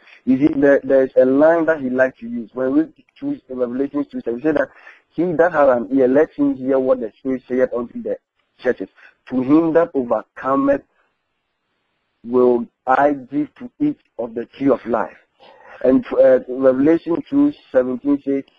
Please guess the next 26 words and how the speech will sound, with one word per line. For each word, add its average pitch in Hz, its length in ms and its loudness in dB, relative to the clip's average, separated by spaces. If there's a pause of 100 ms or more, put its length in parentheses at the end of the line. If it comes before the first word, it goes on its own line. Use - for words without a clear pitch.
(260)
"He 151 200 4
that 156 180 4
has 147 100 4
an 135 240 -8
ear, 143 160 -4
let 151 180 -4
him 143 200 -6
hear 143 100 -4
what 139 140 -6
the 123 180 -10
Spirit 135 220 -16
saith 131 180 -2
unto 127 160 -6
the 123 100 -8
church. 120 220 -10
To 127 80 -8
him 147 220 2
that 156 120 2
overcometh 135 720 -4
will 127 260 -4
I - 180 2
give 294 420 -6
to 262 100 -16 (160)
each - 200 -6 (100)
of 123 160 -4
the 123 120 0